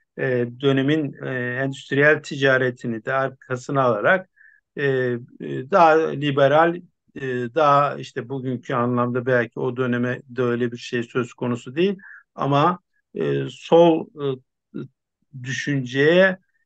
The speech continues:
ile, e, bugün belki ilişki kurulabilir ama sonuçta liberal bir hareket söz konusu. E, diğer Tory'ler ise muhafazakar bir hareket. Biz,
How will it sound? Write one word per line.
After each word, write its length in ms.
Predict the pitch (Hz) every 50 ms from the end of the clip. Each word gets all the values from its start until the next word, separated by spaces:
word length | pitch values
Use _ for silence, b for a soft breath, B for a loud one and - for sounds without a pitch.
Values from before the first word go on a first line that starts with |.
| _ _ -
ile, 580 | - 143 135 127 131 151 170 175 175 180 185 165
e, 540 | 156 147 143 143 139 139 139 135 135 139 151
bugün 400 | 190 175 135 131 139 170 180 156
belki 400 | 165 160 147 131 120 123 - 160
ilişki 460 | 151 139 147 139 - - - 156 143
kurulabilir 600 | - - 165 151 151 156 156 143 131 120 110 104
ama 460 | - - 143 139 135 131 131 139 - - - - -
sonuçta 340 | 143 - 139 117 - - 156
liberal 640 | 147 139 135 127 135 135 131 139 143 143 131 - - _ _ _ _ _ _ _
bir 120 | 139 131 120
hareket 640 | 120 113 120 123 123 113 120 - 131 123 131 - _ _
söz 380 | _ - - 127 113 101 -
konusu. 720 | - - - 107 101 98 - - - 175 185 196 190 190 _ b b b b b b _ _ _
E, 340 | 147 139 131 123 123 123 120 120 135
diğer 460 | 156 185 180 170 160 151 135 123 - _ _ _ _ _ _ _ _ _ _ _ _ _ _
Tory'ler 480 | - 170 175 170 165 147 127 120 117 110
ise 320 | 110 107 - - 214 220
muhafazakar 840 | 196 190 185 170 160 151 160 156 156 160 147 - 160 156 147 120 - _ _ _ _
bir 200 | 139 131 120 110
hareket. 520 | - - 123 110 104 104 - - 98 - _ _ b b b b b b b _ _
Biz, 360 | 226 233 247 254 220 - -